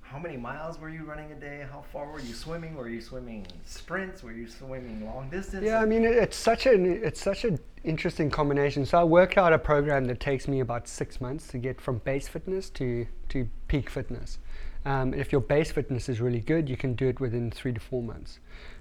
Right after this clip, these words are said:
Speaker 2: But I basically learned, like, and you get so in tune with your body and so in tune with your mind that, like, I could have one beer at night and I could feel it in my system and I could feel it in, in the,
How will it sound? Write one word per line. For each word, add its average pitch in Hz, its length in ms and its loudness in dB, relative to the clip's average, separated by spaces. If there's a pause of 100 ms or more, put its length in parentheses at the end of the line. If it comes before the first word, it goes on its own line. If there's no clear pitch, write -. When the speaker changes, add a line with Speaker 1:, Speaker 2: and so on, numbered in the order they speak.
Speaker 2:
But 147 120 4
I 139 140 4
basically 139 540 4
learned, 156 640 4
like, 127 320 -4
and 147 180 2
you 139 80 2
get 165 220 4
so - 260 -2
in 190 160 2
tune 175 340 0
with 151 120 2
your 135 80 2
body 120 420 0
and 120 160 -6
so - 160 -4
in 160 160 -4
tune 143 260 -2
with 127 140 -2
your 123 100 0
mind 123 460 -4
that, 123 140 -4 (460)
like, 139 180 0
I 160 120 6
could 165 140 2
have 131 280 2
one 139 420 0
beer 131 260 2
at 120 240 -2
night 127 400 -4
and 131 100 -4
I 123 60 -2
could 131 160 -2
feel 170 360 -2
it 143 100 2
in 135 120 0
my 123 120 -2
system 196 480 -4
and 139 100 -2
I 120 60 -4
could 127 160 -4
feel 147 260 0
it 135 80 2
in, 127 320 0
in 131 220 -2
the, 120 200 -2